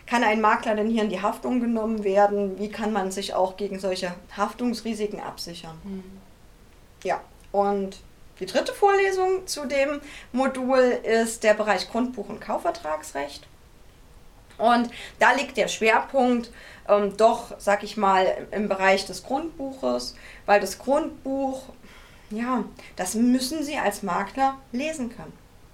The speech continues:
Speaker 1: Also nicht nur die aneinandergereihten Buchstaben, sondern eben auch,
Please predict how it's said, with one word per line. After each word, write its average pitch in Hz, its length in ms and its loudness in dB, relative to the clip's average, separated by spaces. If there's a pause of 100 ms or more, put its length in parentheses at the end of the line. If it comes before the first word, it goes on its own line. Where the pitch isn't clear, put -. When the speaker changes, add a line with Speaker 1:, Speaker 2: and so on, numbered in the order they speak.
(260)
Speaker 1:
Also 214 220 0
nicht 254 180 2
nur 247 180 2
die 240 120 -2
aneinandergereihten 226 760 0
Buchstaben, 196 560 -2 (500)
sondern 262 540 6
eben 254 340 4
auch, 247 320 8